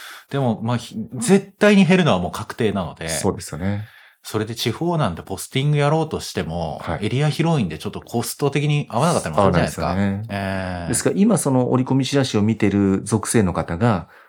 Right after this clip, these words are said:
Speaker 2: 例えば小学生、中学生だったらいいんですよ。
Speaker 1: はい。
Speaker 2: これから先未来がありますからね。
Speaker 1: ええ。
Speaker 2: でもご高齢の方で、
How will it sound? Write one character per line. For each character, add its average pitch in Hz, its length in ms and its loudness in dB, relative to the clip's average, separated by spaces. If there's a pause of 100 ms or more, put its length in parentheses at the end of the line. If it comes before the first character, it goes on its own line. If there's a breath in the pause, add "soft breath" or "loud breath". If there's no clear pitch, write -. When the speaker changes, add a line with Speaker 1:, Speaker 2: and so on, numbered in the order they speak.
Speaker 2:
例 117 140 2
え - 20 0
ば 101 100 0
小 98 180 0
学 113 160 4
生、 151 120 8
中 - 160 -2
学 95 160 2
生 120 120 6
だ 92 80 6
っ 85 40 -4
た - 60 -2
ら 87 60 -2
い 87 60 0
い - 20 0
ん 87 40 0
で 80 80 -2
す - 120 -4
よ。 69 220 -10
Speaker 1:
は - 160 -4
い。 - 180 -10
Speaker 2:
こ 110 100 2
れ 107 60 6
か - 80 2
ら 95 60 4
先 - 240 -2
未 110 100 6
来 90 160 4
が 80 80 -4
あ 82 40 -4
り 85 80 -6
ま 87 100 -2
す - 80 -6
か - 80 -8
ら 71 80 -10
ね。 120 240 -4
Speaker 1:
え 90 400 -8
え。 - 20 -14
Speaker 2:
で 135 60 -2
も 120 100 4
ご 117 140 2
高 143 160 6
齢 143 60 6
の 143 120 0
方 143 260 2
で、 135 340 2